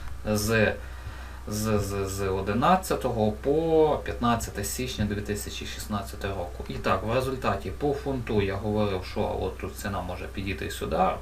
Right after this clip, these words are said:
і відбитися, піти вниз. В результаті ціна відбилася і пройшла вниз на двісті вісімдесят пунктів. Дійшла до цілі,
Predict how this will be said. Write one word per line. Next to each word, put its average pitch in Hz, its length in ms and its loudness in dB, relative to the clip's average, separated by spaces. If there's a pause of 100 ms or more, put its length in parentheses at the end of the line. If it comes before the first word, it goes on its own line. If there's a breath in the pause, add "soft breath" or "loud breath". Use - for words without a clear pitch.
(100)
і 107 80 2
відбитися, 110 580 2
піти 107 300 -4
вниз. 92 320 -4
В 104 100 0
результаті 113 540 -2
ціна 113 500 0
відбилася 104 600 0
і - 20 -4
пройшла 107 380 0
вниз 139 340 -2 (560 loud breath)
на 110 300 4 (380 loud breath)
двісті 117 520 -2
вісімдесят 107 640 2
пунктів. - 420 -2 (320)
Дійшла 110 420 2
до 98 140 0
цілі, 165 520 -2